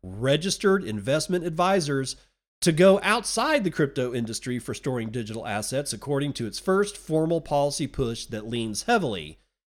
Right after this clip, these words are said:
into the cryptocurrency sector. The rule, scheduled for proposal by the S E C on Wednesday, would expand the agency's existing regulations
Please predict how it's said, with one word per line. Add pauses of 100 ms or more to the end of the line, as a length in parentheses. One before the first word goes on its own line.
(120)
into
the
cryptocurrency
sector. (480)
The
rule,
scheduled
for
proposal
by
the
S
E
C
on
Wednesday, (280)
would
expand
the
agency's
existing
regulations